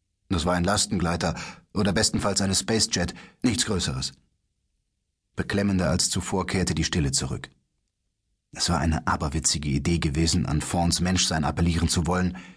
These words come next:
zu hoffen, dass der Blick über das Meer und hinüber zu den anderen Inseln ihre Entscheidung beeinflussen könnte. Gerade das stärkte womöglich ihr Pflichtgefühl. Mark wandte sich um, denn Fawn würde ihm wohl nicht folgen. Er wartete vergeblich.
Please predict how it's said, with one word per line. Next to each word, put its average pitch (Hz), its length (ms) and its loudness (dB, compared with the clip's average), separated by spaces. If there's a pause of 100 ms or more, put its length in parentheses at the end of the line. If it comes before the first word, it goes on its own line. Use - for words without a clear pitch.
(140)
zu 113 220 2
hoffen, - 640 0
dass 104 160 0
der 120 100 2
Blick 135 240 2
über 117 160 2
das 104 220 2
Meer 123 240 4
und 104 140 0
hinüber 123 360 4
zu 113 120 0
den 107 140 2
anderen 113 320 4
Inseln 120 440 4 (180)
ihre 143 180 4
Entscheidung 131 440 4
beeinflussen 127 580 2
könnte. 104 320 2 (760)
Gerade 135 360 2
das 131 280 4
stärkte 135 380 0
womöglich 120 440 2
ihr 101 80 0
Pflichtgefühl. - 800 -2 (920)
Mark 95 300 2
wandte 92 220 0
sich 80 220 0
um, 76 320 0 (580)
denn 226 180 4
Fawn 120 340 2
würde 113 180 2
ihm 107 180 4
wohl 110 100 2
nicht 107 220 0
folgen. 73 560 0 (840)
Er 90 120 0
wartete 90 300 -2
vergeblich. 80 560 -2